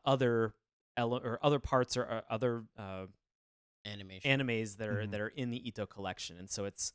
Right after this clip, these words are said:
Speaker 1: it's interesting to kinda see how they're kind of pulling those in. It's hard because, again, we have, like, twenty-four different stories that were adapted.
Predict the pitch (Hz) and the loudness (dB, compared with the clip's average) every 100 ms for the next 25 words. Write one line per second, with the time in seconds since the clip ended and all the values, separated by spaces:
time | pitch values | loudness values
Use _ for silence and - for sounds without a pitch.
0 | _ _ _ _ - - 160 147 - 131 | _ _ _ _ -6 -4 -4 -2 -2 -4
1 | - 131 117 - 123 107 107 101 - 113 | -2 -2 2 2 0 -2 -2 -4 -6 -8
2 | 101 - 131 120 113 101 - - 180 170 | -8 -8 -4 -4 -2 -4 -6 -8 -6 -6
3 | 156 _ _ _ - - - - 107 104 | -8 _ _ _ -6 -4 -4 -6 -6 -8
4 | 117 123 110 - 156 131 120 123 107 110 | 0 0 0 -2 -2 0 -2 -6 -4 -6
5 | 104 - - 151 147 139 _ 143 135 123 | -6 -8 -6 -2 -2 -4 _ 0 4 4
6 | 107 - 127 117 - - 127 120 113 101 | 2 -4 -6 -6 -2 0 2 2 0 -2
7 | 98 101 98 95 101 98 107 151 151 165 | -6 -4 -4 -2 2 2 2 0 0 0